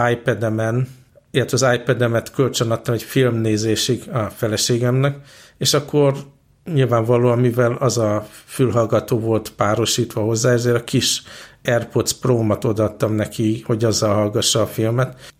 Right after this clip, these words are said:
Ugye átment a gyerekek szobájába, ott, ott nézett valamit, és akkor én a saját ilyen kis irodasarkomba leültem a laptopommal, és a AirPods Pro, ö,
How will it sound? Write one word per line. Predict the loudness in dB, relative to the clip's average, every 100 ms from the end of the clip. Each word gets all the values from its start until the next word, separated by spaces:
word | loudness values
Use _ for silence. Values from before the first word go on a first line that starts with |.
| _
Ugye | -2 0
átment | 0 -2 -4 -2
a | 0 0 -2 -8 -16 -10 -2
gyerekek | 0 0 -4 -4
szobájába, | 0 0 2 2 2 0 -2
ott, | -4 -6
ott | -10
nézett | -6 -4 -4 -6 -4
valamit, | -4 -2 -6 -12 -20 -20 -20 -20 _ _ _
és | -4
akkor | -4 0 2
én | 2 2
a | 0 -2 -8 -8
saját | 0 2 2 -2 -2
ilyen | -4 -2
kis | -4 -2
irodasarkomba | -2 0 0 0 0 0 0 -2 0
leültem | 2 0 -2 -2
a | 2
laptopommal, | 0 0 -4 -2 -2 0 0 0 -4 -12 -20 -20 -20 -6
és | -2 2
a | 2 0
AirPods | 0 0 0 -2 -2 -4 -10 _ _
Pro, | 0 2 0 -2 -10 -20 -20
ö, | -4 0 0